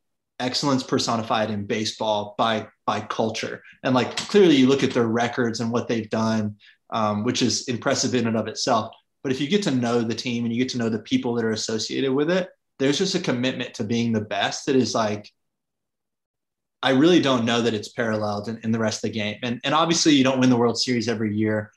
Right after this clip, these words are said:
but for an organization to have that expectation, and it's a real expectation, right? Like, it's not a,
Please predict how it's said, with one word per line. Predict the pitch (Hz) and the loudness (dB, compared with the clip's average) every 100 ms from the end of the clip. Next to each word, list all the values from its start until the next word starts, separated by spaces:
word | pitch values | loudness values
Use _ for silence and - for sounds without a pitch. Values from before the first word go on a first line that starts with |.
| _ _ _ | _ _ _
but | 139 151 | -2 0
for | - 139 127 | 0 2 4
an | 120 | 4
organization | 165 143 131 120 123 | 2 2 0 0 -2
to | |
have | 110 127 117 | -2 -2 -2
that | 120 113 - - | -2 -4 -8 -12
expectation, | 120 - - - 117 - 151 | -6 -4 -4 -4 -4 -4 -4
and | 147 | 0
it's | 160 | 2
a | 165 | 4
real | 143 151 139 | 6 6 4
expectation, | 135 127 - 131 131 - - - _ _ _ _ | 2 -4 -4 -4 -4 -6 -14 -20 _ _ _ _
right? | 123 117 123 | 0 2 2
Like, | 123 | 2
it's | 139 135 | 0 0
not | 131 127 | 0 2
a, | 120 117 110 | 2 0 -2